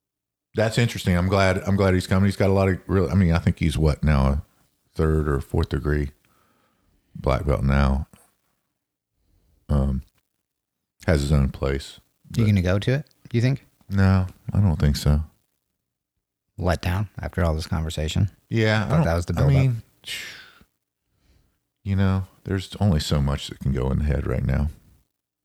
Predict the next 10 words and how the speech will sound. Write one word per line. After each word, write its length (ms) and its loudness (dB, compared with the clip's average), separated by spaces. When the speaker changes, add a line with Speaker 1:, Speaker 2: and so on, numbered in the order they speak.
Speaker 2:
What 120 -2
else 140 -2
is 80 -6
going 200 0
in 100 2
the 60 2
head? 200 -2
Speaker 1:
Uh, 320 4
well, 440 -2
I'm 260 0